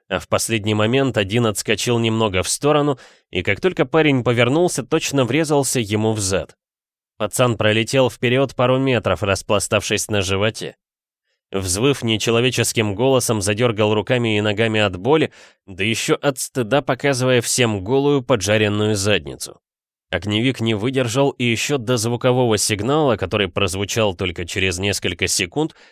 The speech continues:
зашелся в истерическом смехе, даже на колени упал.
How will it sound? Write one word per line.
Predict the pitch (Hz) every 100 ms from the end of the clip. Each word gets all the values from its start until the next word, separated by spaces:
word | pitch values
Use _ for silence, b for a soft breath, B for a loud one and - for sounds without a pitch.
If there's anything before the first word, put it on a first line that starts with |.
| b _
зашелся | 110 123 127 180 180 160
в | 147
истерическом | - 156 160 160 143 - 156
смехе, | 143 156 139 113 - - _ _ _
даже | 110 131 123
на | 135 131
колени | 151 143 127 95
упал. | 85 85 85 73